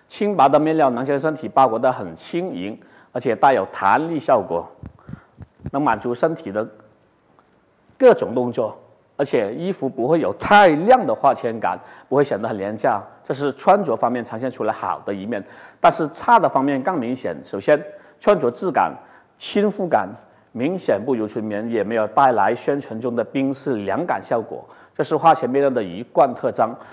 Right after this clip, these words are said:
后面的所有款几乎都是这样。其次，这件衣服甲底往下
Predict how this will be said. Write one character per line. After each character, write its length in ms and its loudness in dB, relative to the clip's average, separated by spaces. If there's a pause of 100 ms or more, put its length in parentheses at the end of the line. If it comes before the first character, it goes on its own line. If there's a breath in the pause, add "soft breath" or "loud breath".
后 140 2
面 160 0
的 80 2
所 400 2
有 140 2
款 180 -6
几 140 -12
乎 100 -4
都 100 -2
是 140 -8
这 120 -4
样。 140 -4 (320 loud breath)
其 160 -8
次， 220 0
这 140 2
件 120 4
衣 120 -2
服 260 -8 (580 soft breath)
甲 320 6
底 260 -2
往 220 2
下 400 4